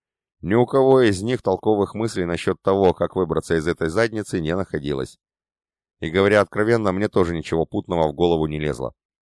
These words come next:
Очень уж серьёзный перевес у противника в силе и слишком уж плохая позиция у нас.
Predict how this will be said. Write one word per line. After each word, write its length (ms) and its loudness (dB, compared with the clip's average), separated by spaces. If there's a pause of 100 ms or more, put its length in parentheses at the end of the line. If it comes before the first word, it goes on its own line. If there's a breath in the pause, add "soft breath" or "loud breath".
(360)
Очень 340 -2
уж 220 -2
серьёзный 580 0
перевес 540 0
у 60 -8
противника 600 -4
в 80 -8
силе 360 -4 (280)
и 80 -6
слишком 420 -4
уж 120 -4
плохая 420 0
позиция 500 -2
у 100 2
нас. 260 -6